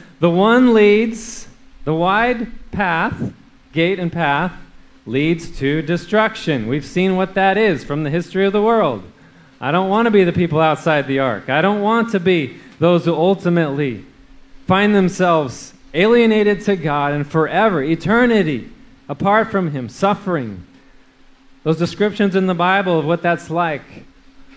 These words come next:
are very uncomfortable. They're not supposed to be comfortable. I don't want to be there. That's where the wide path leads. And this is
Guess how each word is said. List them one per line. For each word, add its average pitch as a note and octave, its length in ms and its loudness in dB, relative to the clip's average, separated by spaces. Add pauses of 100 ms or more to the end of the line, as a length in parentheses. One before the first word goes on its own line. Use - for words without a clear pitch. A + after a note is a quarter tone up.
(120)
are B2+ 60 -8
very G3+ 320 4
uncomfortable. C#3 580 -2
They're B2 120 -4
not E3 180 -4
supposed D#3 380 -4
to D3 80 -4
be C3+ 80 -6
comfortable. A2+ 480 -10 (1200)
I C3+ 80 -8
don't F#3 140 0
want F3+ 140 2
to D#3+ 40 2
be D3 160 -2
there. C#3+ 260 0
That's D3+ 220 -2
where G3 140 2
the F3+ 100 2
wide E3 320 0
path D#3 400 -4
leads. D3 300 -2
And D#3 80 0
this G3+ 160 -2
is G3 180 -6